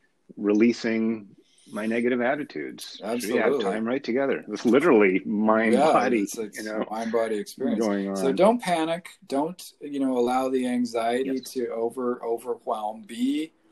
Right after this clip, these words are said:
Speaker 2: you know, be a, a calmness in the center of a storm and carry that calmness and health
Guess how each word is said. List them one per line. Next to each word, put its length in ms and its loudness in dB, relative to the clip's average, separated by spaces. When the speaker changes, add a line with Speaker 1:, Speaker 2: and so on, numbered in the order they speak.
Speaker 2:
you 180 2
know, 200 0
be 300 2
a, 160 2
a 220 -4
calmness 680 -2
in 100 -6
the 100 -8
center 440 -6
of 100 -10
a 60 -16
storm 680 -4
and 340 -8
carry 540 -2
that 540 -2
calmness 800 -4
and 240 -8
health 500 -2